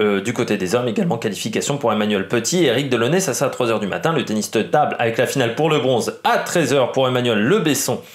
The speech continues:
et Jeanne, euh, et Jeanne Yuan Yuan. Le tir à l'arc par équipe, les huitièmes de finale pour l'équipe, euh, masculine avec Jean-Charles Valadon, Pierre Pilon et Thomas Chiraud. Peut-être des possibilités de médaille, hein, pour Jean-Charles Valadon. Le triathlon,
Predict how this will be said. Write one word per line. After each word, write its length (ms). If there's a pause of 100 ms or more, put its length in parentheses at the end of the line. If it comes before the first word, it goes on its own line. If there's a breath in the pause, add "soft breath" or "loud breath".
(300 loud breath)
et 120
Jeanne, 420
euh, 400
et 80
Jeanne 320
Yuan 380
Yuan. 460 (340 loud breath)
Le 100
tir 220
à 60
l'arc 360
par 160
équipe, 360
les 80
huitièmes 280
de 80
finale 360
pour 260
l'équipe, 420
euh, 340
masculine 540
avec 180
Jean-Charles 320
Valadon, 380
Pierre 380
Pilon 320 (480 loud breath)
et 160
Thomas 320
Chiraud. 420
Peut-être 280
des 60
possibilités 540
de 60
médaille, 400
hein, 120
pour 120
Jean-Charles 380
Valadon. 420
Le 80
triathlon, 500